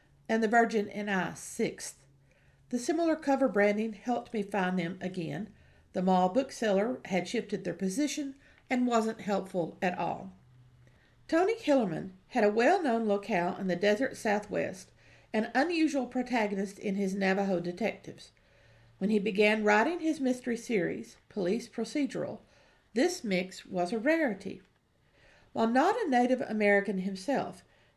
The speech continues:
Hillerman was steeped in the Southwest mystique.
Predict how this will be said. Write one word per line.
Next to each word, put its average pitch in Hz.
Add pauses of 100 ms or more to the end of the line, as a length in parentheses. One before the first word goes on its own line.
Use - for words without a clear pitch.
(140)
Hillerman 190
was 202
steeped 320
in 214
the 202
Southwest 208
mystique. 202